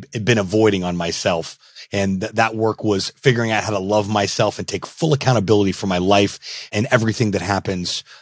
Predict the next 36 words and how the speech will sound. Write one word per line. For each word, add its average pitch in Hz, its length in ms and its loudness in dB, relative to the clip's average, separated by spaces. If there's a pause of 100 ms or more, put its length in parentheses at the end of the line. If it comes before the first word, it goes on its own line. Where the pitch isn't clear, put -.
in 156 160 4
it. 113 240 0
And 107 220 -2
on 110 160 0
the 107 80 -2
back 120 540 0
of 117 300 2
that, 95 280 -2
at 90 80 -10
the 110 160 -2
end 104 80 0
of 95 80 -2
twenty 107 280 -4
sixteen, - 420 -6
I 92 60 -2
had 92 100 -4
a - 20 -6
friend 95 320 -2
reach 92 180 0
out 95 180 2
and 92 60 -8
call 95 220 4
me 92 140 4
and 90 100 0
say, 98 140 2
"Hey, 98 260 2 (720)
can 127 120 4
you 107 60 6
help 107 160 2
me 110 80 0
start 98 220 4
a - 20 0
podcast?" 98 640 0 (480)
And 95 140 0
the 92 80 4
antennas 101 420 2